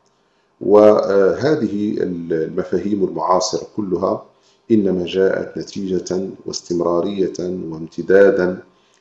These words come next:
لهذا الإرث الكبير ولهذه المدرسة، آه، كما أشرت. آه، أولًا من المهم ونحن نتناول موضوع الدبلوماسية المغربية بين الأمس واليوم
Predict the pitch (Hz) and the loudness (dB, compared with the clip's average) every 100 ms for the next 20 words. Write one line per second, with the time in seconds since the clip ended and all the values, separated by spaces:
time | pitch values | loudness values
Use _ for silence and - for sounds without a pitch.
0 | - 87 92 82 82 - - - - - | -10 -6 -4 -4 -4 -6 -10 -10 -10 -8
1 | 78 95 92 82 80 92 90 80 82 73 | -6 -4 -2 -2 -2 -2 -2 -6 -8 -8
2 | 78 78 - 82 80 _ _ _ - 85 | -8 -10 -10 -10 -10 _ _ _ -10 -8
3 | 78 71 69 - - 90 78 - - - | -6 -8 -10 -10 -4 -2 -2 -4 -8 -10
4 | - - _ _ _ _ - - _ - | -14 -16 _ _ _ _ -20 -20 _ -2
5 | - - 117 160 190 165 123 113 113 117 | 2 4 4 4 2 0 2 2 0 0
6 | 131 98 92 - 95 87 82 90 95 101 | -2 0 -2 -4 -6 -6 -4 -2 0 0
7 | 90 82 82 98 82 85 - 92 95 90 | 0 -4 -4 -2 -2 -4 -8 -4 -2 -2
8 | 85 - 85 85 90 85 85 - 82 78 | -4 -6 -6 -4 -6 -6 -8 -8 -6 -6
9 | 76 - 85 - - - 85 95 120 165 | -6 -10 -14 -14 -14 -6 -2 2 2 0